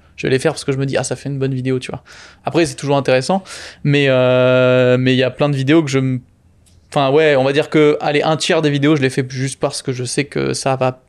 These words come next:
plaire aux gens. Et le but, c'est quand même de lier quand même les contenus, euh, bah, que j'aime à ce qui va plaire. Typiquement, bah, les trucs, euh, réels de pub avec des making-of,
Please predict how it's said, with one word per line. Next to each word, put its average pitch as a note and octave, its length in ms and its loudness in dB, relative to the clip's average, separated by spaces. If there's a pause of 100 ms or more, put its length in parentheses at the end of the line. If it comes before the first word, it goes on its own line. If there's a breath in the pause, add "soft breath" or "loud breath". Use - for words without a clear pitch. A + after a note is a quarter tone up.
plaire C3+ 240 0
aux C3 100 2
gens. C#3+ 240 -2 (560 soft breath)
Et D3+ 60 -8
le C3 80 -4
but, C#3 360 -2
c'est B2+ 120 -8
quand C3 100 -2
même C3 140 0
de B2 80 0
lier B2+ 300 0
quand C3+ 120 -4
même C3 140 -2
les B2 140 -2
contenus, C3+ 420 -6
euh, A#2+ 160 -4
bah, A#2+ 180 -4
que B2+ 140 -4
j'aime C3 260 -4
à A#2+ 120 -6
ce - 100 -14
qui - 180 -20
va B2 120 0
plaire. D#3+ 320 -2
Typiquement, D3+ 460 -6
bah, B2+ 100 0
les C3 80 -4
trucs, C#3+ 320 -4
euh, C3 120 -2
réels C3 300 0
de B2+ 80 -2
pub C3 300 -6
avec C3+ 200 -6
des B2+ 80 -8
making-of, C3 600 -2